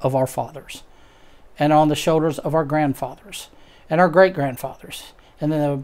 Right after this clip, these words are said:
uh, patrilineal line that runs all the way back to the beginning of time. Now, of course, our mothers gave great contributions,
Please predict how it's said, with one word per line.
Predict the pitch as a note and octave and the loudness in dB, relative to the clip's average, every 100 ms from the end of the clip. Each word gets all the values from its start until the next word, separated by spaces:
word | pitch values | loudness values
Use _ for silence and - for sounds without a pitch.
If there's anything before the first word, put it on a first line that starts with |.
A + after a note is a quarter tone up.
| - | -10
uh, | D#3 C3+ | -4 -2
patrilineal | B2+ F#3+ F#3 F#3 F#3+ F#3 F3 E3 | 2 2 2 2 2 2 0 0
line | E3+ F3+ F3 | 2 2 2
that | D3+ | -2
runs | D#3 D3+ | -2 0
all | D#3+ | 2
the | E3+ | 2
way | D#3+ | 4
back | D3+ D3 | 2 0
to | - C#3+ | -2 -6
the | C#3 C3 | -6 -6
beginning | C3+ C3+ C3+ | -6 -2 -2
of | B2+ | -4
time. | - C3 - C#3 - - - - - | -10 -14 -14 -18 -20 -20 -20 -20 -2
Now, | F3+ G3 | 6 6
of | F#3+ | 6
course, | C4 C4 - | 4 4 8
our | G#3 | 8
mothers | G#3 A3+ A3 F#3+ F#3 - - - - - | 8 4 6 2 0 -12 -20 -20 -20 -8
gave | - E3+ D3 | 2 4 4
great | C#3+ F#3 F3+ | 6 4 4
contributions, | E3+ D#3+ - C#3 B2+ B2+ D3+ F3 - | 0 0 0 -4 -4 -4 -6 -6 -8